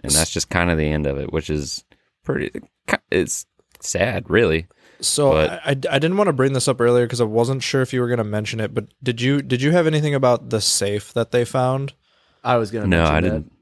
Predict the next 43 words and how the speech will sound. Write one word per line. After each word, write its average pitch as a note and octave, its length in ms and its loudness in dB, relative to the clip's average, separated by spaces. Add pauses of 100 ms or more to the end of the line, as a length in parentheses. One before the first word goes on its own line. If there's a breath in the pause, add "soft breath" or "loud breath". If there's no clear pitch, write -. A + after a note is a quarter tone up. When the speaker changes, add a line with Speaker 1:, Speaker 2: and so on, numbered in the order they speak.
Speaker 1:
I E2 80 0
didn't E2 200 0
find D#2 280 -2
that. D2+ 140 -6 (140)
Speaker 2:
Oh, A#2+ 240 4
Speaker 3:
But A#2 120 0
you G#2 60 4
Speaker 2:
okay. G#2 100 -2
Speaker 3:
can, D3 100 -8
you F3 80 -2
go F#3+ 120 2
for B2+ 220 -6
it. - 60 -12
I B2 60 -4
don't E3+ 100 -6
care. A#2+ 180 -12
Speaker 2:
No, D#3+ 240 4
no, C#3 260 4
it's C#3+ 220 -2
t-, D3 140 -2
it B2+ 340 -4
doesn't C3+ 160 0
really B2 140 -2
matter. A#2+ 280 2
But A#2+ 260 0 (340 loud breath)
so C3 500 2
one C#3+ 220 2
of C#3+ 80 4
the B2 100 4
things B2 260 0
that A#2 120 4
I A2+ 80 4
thought A2+ 240 2
was A2 100 -2
kinda A2 240 -2
just, G#2 220 -4
like, G#2 180 -2 (180)
a A2+ 140 -2
fun A2 460 0 (680)
thing A#2 380 0
that G#2+ 140 2
happened A2 560 0
that G#2+ 180 2